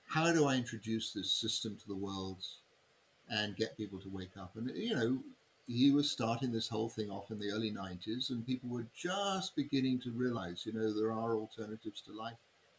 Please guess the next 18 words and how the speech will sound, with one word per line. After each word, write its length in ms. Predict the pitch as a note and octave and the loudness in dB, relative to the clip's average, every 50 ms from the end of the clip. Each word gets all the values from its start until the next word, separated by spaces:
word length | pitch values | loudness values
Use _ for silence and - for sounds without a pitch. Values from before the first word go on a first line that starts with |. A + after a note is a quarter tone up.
| _ _ _ _ _ _ _ _ _ _ _ _ _ _ _ _ _ _ _ _ _ _ _ _ _ _ _ _ _ _ _ _ _ _ _ - | _ _ _ _ _ _ _ _ _ _ _ _ _ _ _ _ _ _ _ _ _ _ _ _ _ _ _ _ _ _ _ _ _ _ _ -2
So 420 | - - D3+ D3 C#3 C3+ C3+ C3 | 4 8 10 10 10 10 10 8
a 40 | B2+ | 8
lot 220 | B2+ C#3 D3 C#3+ D3 | 8 8 8 8 8
of 60 | D3 | 8
people, 420 | D3+ C#3 B2 B2+ B2 A#2 A2+ G#2 G#2 - - - _ _ _ _ _ - - - - _ _ _ _ _ _ - | 6 6 6 4 4 2 2 2 -2 -6 -14 -20 _ _ _ _ _ -20 -20 -20 -20 _ _ _ _ _ _ -2
they 100 | C3 A#2+ | 0 2
had 220 | A#2+ A2+ G#2+ A#2 | 2 2 2 2
no 220 | B2+ C3 C3+ C3+ | 6 6 8 6
time 280 | B2+ - C#3 A#2 A2 G#2+ | 6 4 2 0 0 0
for 80 | A2 A2+ | 0 -2
human 200 | G#2+ G#2 G#2 G2 | -2 -2 -2 -4
design 300 | F#2+ F#2+ G#2+ G2+ G2+ G2+ | -6 -6 -6 -4 -4 -6
whatsoever. 440 | G2+ - - - G#2+ F#2+ F#2+ F2+ F2+ F2+ - _ _ _ - | -8 -8 -6 -6 -4 -4 -4 -6 -8 -12 -16 _ _ _ -6
They 80 | A#2 A#2 | -2 0
didn't 200 | B2+ B2 A#2+ A#2 | 2 2 2 2
want 260 | A#2 A#2 A2+ A2 A2 | 0 0 0 0 0
it. 180 | A#2+ A2+ A2 - - - - _ _ _ _ _ _ _ _ - - | 0 0 0 -2 -8 -18 -18 _ _ _ _ _ _ _ _ -14 -6
And 360 | A#2+ A#2 A#2 A#2 A2+ A2+ A2+ | -2 0 0 2 2 0 -2